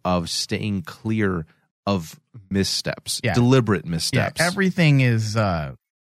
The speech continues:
Speaker 2: is there for a reason this season so far. So I can't imagine them just dropping the ball and saying, "Eh, whatever.
Speaker 1: Well, especially
Speaker 2: We'll see her
Speaker 1: with
Speaker 2: in
Speaker 1: the
Speaker 2: four seasons.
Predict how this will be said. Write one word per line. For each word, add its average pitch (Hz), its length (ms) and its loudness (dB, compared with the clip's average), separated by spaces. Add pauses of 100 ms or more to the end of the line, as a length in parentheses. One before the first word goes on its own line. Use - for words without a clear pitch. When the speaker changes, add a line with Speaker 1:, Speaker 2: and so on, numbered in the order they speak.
(360)
Speaker 2:
is 127 140 2
there 127 180 4
for 120 100 0
a 113 60 2
reason 120 320 4
this 143 140 2
season 147 300 2
so 143 300 2
far. 143 580 0 (540)
So 143 60 4
I 131 80 2
can't 151 260 2
imagine 127 480 4
them 113 220 2
just 107 240 -2
dropping 113 360 2
the 110 80 0
ball 110 240 2
and 113 80 2
saying, 160 160 -2
"Eh, 554 200 -4 (220)
whatever. 370 580 2 (280)
Speaker 1:
Well, 185 60 0
especially 185 360 0
Speaker 2:
We'll - 40 0
see 254 60 2
her 240 200 4
Speaker 1:
with 190 100 -2
Speaker 2:
in 180 120 -2
Speaker 1:
the 220 120 0
Speaker 2:
four 240 360 0 (420)
seasons. 180 640 2